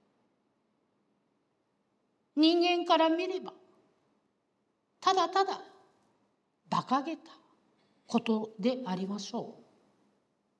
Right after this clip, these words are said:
こんな馬鹿げた話は、賢い私たちからは一切出てこない。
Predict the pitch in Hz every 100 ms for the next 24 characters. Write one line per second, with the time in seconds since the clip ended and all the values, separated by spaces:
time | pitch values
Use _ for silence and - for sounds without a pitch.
0 | _ _ _ _ _ _ 311 320 320 294
1 | 294 320 302 320 277 - 285 - - 240
2 | - - _ _ _ _ _ _ _ _
3 | _ _ _ _ _ _ _ _ _ _
4 | _ _ _ _ _ _ _ _ _ _
5 | _ _ _ - 208 - - - 349 330
6 | 330 - _ _ _ _ _ _ _ _
7 | _ - 208 220 220 - 214 - - -
8 | - - - _ _ _ _ _ _ _
9 | _ _ - 330 - - 330 311 294 202
10 | 170 262 214 - - 185